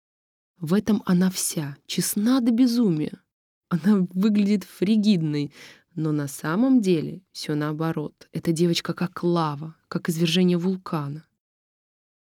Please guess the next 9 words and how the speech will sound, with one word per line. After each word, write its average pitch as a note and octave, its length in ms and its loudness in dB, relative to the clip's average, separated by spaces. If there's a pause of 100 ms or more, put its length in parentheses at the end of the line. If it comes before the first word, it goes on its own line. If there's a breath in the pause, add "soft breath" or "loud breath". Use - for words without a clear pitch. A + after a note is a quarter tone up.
(260)
Она C4 180 4
безумно F#3 420 4
любит E3 300 2
саму D3+ 300 -2
любовь, E3 560 -4
поэтому-то G#3 680 -4
она F3+ 160 -2
так F3+ 280 -6
уязвима D#3 680 -4